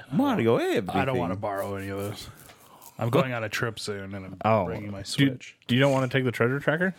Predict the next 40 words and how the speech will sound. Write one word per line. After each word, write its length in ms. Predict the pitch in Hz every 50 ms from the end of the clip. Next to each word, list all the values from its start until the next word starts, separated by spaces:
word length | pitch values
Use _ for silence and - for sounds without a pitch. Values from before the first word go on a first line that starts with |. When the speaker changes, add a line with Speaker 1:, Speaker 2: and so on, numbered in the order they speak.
| - -
Speaker 1:
Get 120 | - -
Speaker 3:
That 80 | 113 135
one's 140 | 156 147 123
pretty 180 | 113 131 120 120
Speaker 1:
Overcooked 40 | 104 101 98
Speaker 3:
good, 60 | 95 92
Speaker 1:
too. 60 | 113
Speaker 3:
actually. 300 | 101 - 98 95 92 90 - - - -
Speaker 2:
Nah. 480 | 147 160 165 170 165 160 160 160 151 123 - - - - - - - - - - _ _ _ _ - - - - - _ _ _ _ - - - - _ - - - - - - _ - -
Maybe 200 | 135 139 139 139
I'll 80 | 135
just 180 | 120 123 113 -
steal 260 | - - 120 117 117
Chase's, 600 | - - - 117 113 110 - 110 107 104 101 -
uh, 360 | 107 98 98 98 101 101 101 101 - - - - - -
Speaker 3:
Smash 340 | - - - - 90 90 -
Brothers. 380 | 101 95 95 95 101 - - - -
Speaker 2:
<laughs> 80 | 160 -
Yeah. 100 | - - - _ 311 - - - _ _ _ - - _ _ _ _ _ _ _ - - - - - - - - -
I 40 | 147
think 120 | 151 156 143
he 60 | 156
went 140 | 156 151 147
on 100 | 143 135
vacation, 520 | 123 127 117 110 113 110 110 107 - - - -
or 100 | 113 117
he's 240 | 107 - 160 165 151
in 120 | 147 127
L 180 | 117 110 104 104
A. 240 | 104 104 101 98 113 - - - _ _
He 140 | _ - 123
Speaker 3:
Oh. 60 | 87 85
Speaker 2:
don't 140 | 85 85 87
know. 200 | 92 92 95 110 - _ _ -
Speaker 3:
No, 260 | 110 107 113 143 170 135
the, 360 | 98 90 90 90 90 80 - -
I 80 | 147
mean, 180 | 165 170 165 156
the 80 | 143 131
treasure, 400 | - - 160 175 190 175 147